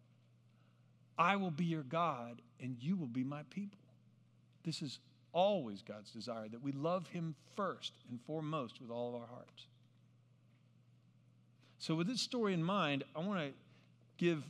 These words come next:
five applications, I think, that you and I can, if you open up your outline here, five ways this story applies to us if we wanna see spiritual awakening. We all said at the beginning, "Hey, we'd like to see it." Well, here's five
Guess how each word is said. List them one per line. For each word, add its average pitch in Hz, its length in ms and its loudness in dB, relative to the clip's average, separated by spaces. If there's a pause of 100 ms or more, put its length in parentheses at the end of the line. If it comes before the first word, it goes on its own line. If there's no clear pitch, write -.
five 185 500 6
applications, 170 680 2
I 131 120 2
think, 156 300 0
that 127 80 -4
you 147 180 2
and 151 100 2
I 143 140 4
can, 151 180 0
if 123 80 0
you 143 140 2
open 156 160 0
up 127 80 -6
your 131 100 4
outline 147 320 6
here, 143 300 2 (680)
five 185 400 6
ways 175 380 8
this 151 160 -2
story 180 300 2
applies 160 420 0
to - 120 -2
us 160 300 6
if 117 120 -10
we 165 80 4
wanna 165 200 2
see - 180 0
spiritual 156 440 -2
awakening. 131 480 0
We 120 100 -2
all 156 200 4
said 175 200 4
at 151 60 2
the 127 60 -4
beginning, 147 360 2
"Hey, 151 140 4
we'd 156 140 2
like 156 160 6
to 120 40 -8
see 202 180 0
it." 147 140 -2
Well, 117 100 -8
here's 143 200 -2
five 156 360 0